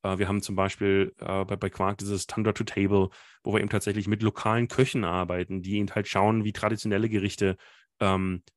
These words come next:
publik gemacht werden können. Was manchmal zum Naserümpfen führt bei, bei Leuten, die eben halt nicht so offen sind. Aber die, die Gäste, die mit uns dorthin reisen, da denken wir schon eher, dass das eine, eine offene, ähm, Zielgruppe ist. Und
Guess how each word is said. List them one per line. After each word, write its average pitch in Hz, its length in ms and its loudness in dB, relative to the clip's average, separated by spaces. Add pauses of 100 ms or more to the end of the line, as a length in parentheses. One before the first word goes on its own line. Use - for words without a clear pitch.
publik 110 260 -2
gemacht 104 380 -2
werden 95 220 2
können. 98 280 2 (240)
Was 123 140 -2
manchmal 151 300 4
zum 131 200 2
Naserümpfen 127 640 2
führt 127 280 -2
bei, 110 420 -2
bei 107 80 -2
Leuten, 101 320 0
die 107 80 0
eben 101 80 -2
halt 104 140 0
nicht 113 100 -2
so 107 100 2
offen 98 280 0
sind. 98 360 -2
Aber 104 340 0 (300)
die, 110 200 0
die 110 300 -4
Gäste, 127 380 2
die 113 360 -4 (120)
mit 120 200 0
uns 117 180 -2
dorthin 117 300 4
reisen, 127 540 -2 (260)
da 107 100 -4
denken 113 260 2
wir 113 80 4
schon 110 200 0
eher, 113 200 2
dass 113 140 0
das 98 120 -6
eine, 104 420 0 (440)
eine 107 160 -6
offene, 110 500 0 (540)
ähm, 98 600 0
Zielgruppe 113 400 -2
ist. - 320 -2 (440)
Und 101 460 0